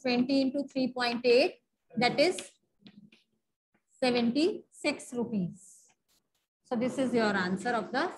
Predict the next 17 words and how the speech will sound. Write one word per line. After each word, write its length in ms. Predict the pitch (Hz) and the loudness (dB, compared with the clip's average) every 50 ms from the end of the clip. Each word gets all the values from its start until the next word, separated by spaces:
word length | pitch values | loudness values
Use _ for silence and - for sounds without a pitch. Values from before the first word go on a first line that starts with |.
| - - 254 | -10 -6 -6
second 300 | 233 - 247 226 214 208 - | -4 -2 0 0 0 0 -2
part। 520 | 214 - - - _ _ _ - - - _ _ _ _ _ _ - - _ _ _ _ - - - - - _ _ _ _ _ _ _ _ _ - - - - - _ _ _ _ _ _ _ _ _ _ _ _ _ _ _ _ _ _ _ _ _ _ _ _ _ _ _ _ _ _ _ _ _ _ _ _ _ _ _ _ _ _ _ _ - | -6 -10 -12 -14 _ _ _ -20 -20 -20 _ _ _ _ _ _ -20 -20 _ _ _ _ -14 -14 -14 -16 -20 _ _ _ _ _ _ _ _ _ -16 -14 -14 -14 -14 _ _ _ _ _ _ _ _ _ _ _ _ _ _ _ _ _ _ _ _ _ _ _ _ _ _ _ _ _ _ _ _ _ _ _ _ _ _ _ _ _ _ _ _ 0
एक 180 | 240 240 247 | 0 2 4
आपका 260 | 262 247 247 - 262 | 2 0 2 2 2
ये 180 | 262 262 254 262 | 2 2 4 4
आंसर 360 | 269 269 269 285 285 - 285 | 4 4 4 2 2 2 2
आ 120 | 294 277 277 | 2 2 4
गया 180 | 262 294 302 | 4 2 2
फर्स्ट 360 | 302 - 277 277 285 - - _ | 2 0 -2 -2 -2 -4 -4 _
पार्ट 220 | 269 262 269 269 | 2 2 2 2
का, 300 | 269 - 302 349 381 - 226 | 0 -2 -2 -2 -2 2 4
एक 180 | 247 254 254 262 | 4 4 4 4
आपका 260 | 240 226 - - 254 | 0 -2 0 -2 0
ये 200 | 247 240 240 226 | 0 2 2 0
आंसर 380 | 226 214 208 214 - - 226 214 | 0 0 -2 -6 -8 -8 -8 -6
आ 120 | 214 185 | -6 -6
गया 240 | 185 190 220 269 - | -6 -6 -8 -8 -8